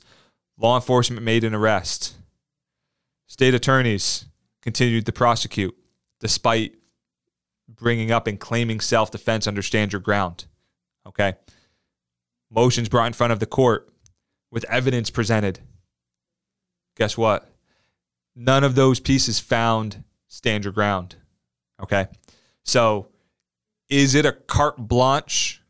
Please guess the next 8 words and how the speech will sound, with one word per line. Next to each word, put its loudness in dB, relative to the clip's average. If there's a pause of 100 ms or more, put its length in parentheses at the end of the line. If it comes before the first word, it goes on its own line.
(300)
ability 2 (400)
to 0 (680)
go 4
out 0
there 0
and -6
shoot 0
people? -2